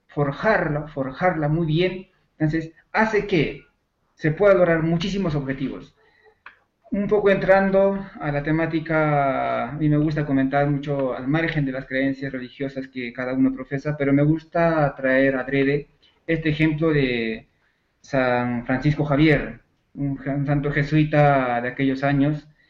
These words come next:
que a, que a San Ignacio le costó muchísimo convencerlo o, o entrar en su forma de ser. Pero una vez que,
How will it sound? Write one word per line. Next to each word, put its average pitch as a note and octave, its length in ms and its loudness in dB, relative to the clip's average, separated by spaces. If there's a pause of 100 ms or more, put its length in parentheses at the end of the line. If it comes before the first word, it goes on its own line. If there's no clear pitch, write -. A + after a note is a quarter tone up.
(280)
que D#3+ 120 0
a, D3+ 260 0
que E3+ 80 0
a E3 80 4
San F3 140 2
Ignacio A3+ 320 4
le G#3 120 2
costó F#3 300 -2
muchísimo F3 960 0
convencerlo D3+ 920 0
o, D3 200 -6
o C#3+ 120 0
entrar D#3+ 420 0
en D#3+ 100 -4
su D3+ 100 -12
forma C3+ 300 -2
de A#2 120 -10
ser. - 260 -14 (420)
Pero D3 240 0
una F#3+ 160 0
vez F#3+ 400 2 (100)
que, B2+ 520 -6